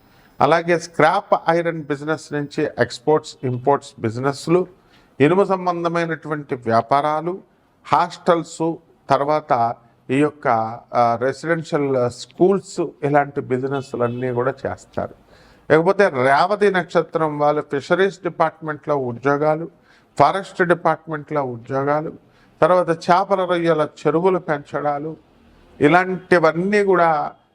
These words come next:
మీకు ఈ యొక్క రేవతి నక్షత్రంలో మీకు రావడం జరుగుతుంది. అలాగే పోలీస్ డిపార్ట్మెంట్, ఇట్లాంటి వాళ్ళంతా కూడా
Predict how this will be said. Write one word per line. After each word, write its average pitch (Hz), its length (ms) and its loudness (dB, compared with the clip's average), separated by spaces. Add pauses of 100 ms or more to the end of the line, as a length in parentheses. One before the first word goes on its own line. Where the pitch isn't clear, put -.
(140)
మీకు 135 560 -2 (260)
ఈ 135 60 -2
యొక్క 147 300 0
రేవతి 143 600 0
నక్షత్రంలో 131 720 -8
మీకు 120 280 -8
రావడం 113 500 0
జరుగుతుంది. 90 600 -4 (580)
అలాగే 180 420 2
పోలీస్ 160 440 0
డిపార్ట్మెంట్, 143 720 -2
ఇట్లాంటి 135 680 -2
వాళ్ళంతా 135 600 0
కూడా 151 420 0